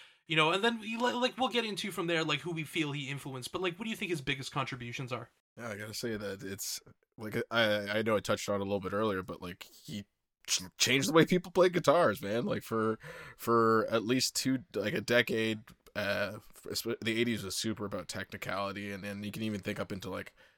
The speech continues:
Speaker 2: even, like, Dragon Force and stuff like that. There is no
Speaker 1: <laughs>
Speaker 2: band in the world that does metal or anything like that that you can't be like, "I don't see shades of Van Halen," you know? And it's, like, it's, it's extremely hard to try and play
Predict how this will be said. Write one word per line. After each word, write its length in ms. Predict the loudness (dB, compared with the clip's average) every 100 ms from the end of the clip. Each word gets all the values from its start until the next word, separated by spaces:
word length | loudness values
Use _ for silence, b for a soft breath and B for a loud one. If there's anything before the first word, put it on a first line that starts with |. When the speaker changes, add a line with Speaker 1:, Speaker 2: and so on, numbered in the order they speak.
| b
Speaker 2:
even, 160 | -2 0
like, 140 | 0
Dragon 500 | -2 4 4 4 2
Force 320 | -2 -2 -2
and 100 | -2
stuff 160 | -4 -2
like 140 | -4
that. 220 | -2 -4 -2
There 160 | 0
is 120 | 0 4
no 280 | 6 8
Speaker 1:
<laughs> 0 |
Speaker 2:
band 640 | 6 4 6 4 2 -2 -12 b b
in 160 | 0 2
the 60 |
world 600 | 2 4 8 10 10 6 -2 -2
that 200 | -2 0
does 280 | 0 0 2
metal 440 | 2 4 2 0
or 180 | -2 -4
anything 380 | -4 -6 -6 -4
like 160 | -4 -4
that 200 | -8 -8
that 60 |
you 80 | -8
can't 220 | -8 -10
be 120 | -10 -10
like, 340 | -10 -10 -12 _ _ 2
"I 100 | 6
don't 220 | 6 4
see 160 | 0 -2
shades 280 | -2 -4 -6
of 60 |
Van 160 | -8 -8
Halen," 300 | -8 -12 -14 -16 -6
you 80 |
know? 220 | -2 -2 -2 -2
And 160 | 0 0
it's, 120 | -2 -4 B B B B B
like, 280 | 2 2 2
it's, 240 | 2 0 -6 2
it's 280 | 2 2 0
extremely 800 | 2 6 6 4 2 2 4 2
hard 280 | 4 2 0
to 100 | -6
try 240 | -2 0
and 100 | 0
play 380 | -2 0 0 -2